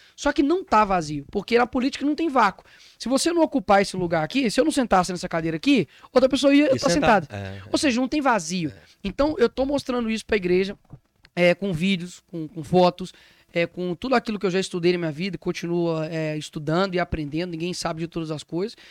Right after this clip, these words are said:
Speaker 1: e tenho levado isso pras igrejas, né?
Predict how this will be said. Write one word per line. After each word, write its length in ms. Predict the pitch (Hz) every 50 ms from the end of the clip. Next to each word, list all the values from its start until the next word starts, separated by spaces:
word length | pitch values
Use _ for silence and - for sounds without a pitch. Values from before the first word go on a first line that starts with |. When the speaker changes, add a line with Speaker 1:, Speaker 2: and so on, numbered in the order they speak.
| - - - - _ _ -
Speaker 1:
e 140 | 190 202 208
tenho 220 | - 214 220 226
levado 360 | 226 226 202 214 208 202 190 208
isso 360 | 208 190 - - 214 220 214
pras 280 | - - 208 202 190 233
igrejas, 360 | 208 202 180 165 147 147 165
né? 240 | 160 170 180 190